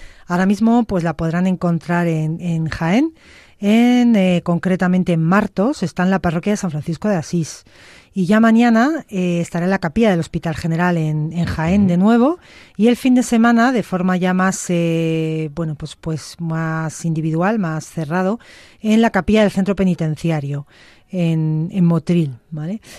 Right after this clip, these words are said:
Eh, ahí estará esos dos días y a partir, atención nuestros oyentes, porque a partir de la semana que viene, eh, vamos a tener una segunda imagen de la Virgen Peregrina. Entonces tendremos dos, eh,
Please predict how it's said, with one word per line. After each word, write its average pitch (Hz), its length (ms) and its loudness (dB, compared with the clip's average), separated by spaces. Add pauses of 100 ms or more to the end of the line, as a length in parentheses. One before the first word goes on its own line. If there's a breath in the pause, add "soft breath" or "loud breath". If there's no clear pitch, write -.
(280 loud breath)
Eh, 175 160 -2
ahí 170 160 2
estará 175 300 0
esos 190 200 0
dos 247 160 2
días 285 320 4
y 285 340 4
a 202 200 0
partir, 214 400 0
atención 185 420 0
nuestros 226 360 -2
oyentes, 254 340 2
porque 185 220 -8
a 165 80 -6
partir 196 260 -6
de 240 60 -2
la 240 100 0
semana 240 320 0
que 220 140 -4
viene, 247 500 2
eh, 175 480 -2
vamos 208 480 -2
a 220 140 0
tener 214 340 0
una 233 260 2
segunda 190 440 0
imagen 180 420 -2
de 254 80 -4
la 165 120 -4
Virgen 156 280 -8
Peregrina. 160 580 -4 (460 loud breath)
Entonces 202 480 0
tendremos 202 400 2
dos, 170 380 -2
eh, 156 640 -2